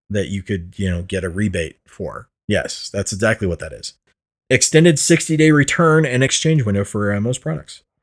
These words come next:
So instead of the usual thirty days, you get sixty days now. I mean, two hundred dollars worth at Best Buy, this would be two hundred dollars worth if you bought products at Best Buy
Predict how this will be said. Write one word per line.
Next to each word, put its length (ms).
So 280
instead 240
of 60
the 60
usual 260
thirty 280
days, 240
you 80
get 160
sixty 400
days 260
now. 220
I 40
mean, 200
two 160
hundred 260
dollars 460
worth 380
at 180
Best 280
Buy, 320
this 240
would 100
be 100
two 160
hundred 200
dollars 340
worth 280
if 260
you 360
bought 480
products 540
at 180
Best 300
Buy 320